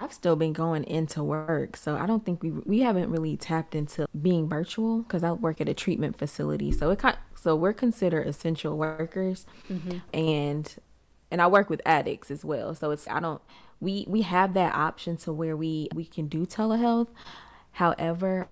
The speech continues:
Speaker 1: you know, it's just a different feel as
Speaker 2: Right.
Speaker 1: opposed to if we were doing physical face-to-face contact, 'cause, you know, with that particular population, things can go left very, very quickly. So it's, it's important for us to, you know, be that standing ground of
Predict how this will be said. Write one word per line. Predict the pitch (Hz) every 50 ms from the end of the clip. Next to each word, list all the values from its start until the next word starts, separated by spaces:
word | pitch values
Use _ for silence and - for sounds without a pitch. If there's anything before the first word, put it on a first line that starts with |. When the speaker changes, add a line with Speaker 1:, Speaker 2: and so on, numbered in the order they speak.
| - - -
Speaker 1:
you | 220 208
know, | 160 143
it's | 147 170 170 -
just | 185 165 - -
a | 156
different | 151 160 165 165 - 143 165 151
feel | - - - 160 156 147 147 147 151 156 156 - - - - - - - - -
as | 156 160 160
Speaker 2:
Right. | 156 156 156
Speaker 1:
opposed | 156 147 - 170 147 156 151 -
to | - 160 139
if | 151 151 - 175
we | 160
were | 151 156 151 - - - - -
doing | - 170 156 147 151
physical | 147 - 165 165 160 147 - 143
face-to-face | 143 - 151 151 147 - 143 139 - 143 143 - -
contact, | - - 151 147 165 - - - - -
'cause, | - 190 165 175 220
you | 269 277
know, | 226 190 190 196 - - - - - _ _ - - - - - - - - - - -
with | - 208 202
that | 220 226 233 240
particular | - 220 - 226 208 - 196 185
population, | 185 180 175 175 - 165 160 160 156 156 - - 165 156 156 160 165 156 -
things | - 185 196 202 202
can | - 214
go | 180 180 165 160 156
left | 151 139 151 160 156 156
very, | 165 180 165 156 151 156
very | 156 147 156 151
quickly. | - - - 160 151 - - 135 135 151
So | 156 - 160 156
it's, | 160 156 - -
it's | - 170 -
important | 190 175 156 - 208 202 - - 160 160 156 - - - -
for | - 170 165 156
us | 156 156 - - -
to, | - 156 -
you | - 175
know, | 165 143 147 151 151 147 - _ _ _ _
be | - 196 196 196
that | 170 156 160
standing | 160 - - 175 175 165 156 160
ground | 147 147 147 147 147 143
of | - - 147 143 139 143 147 156 170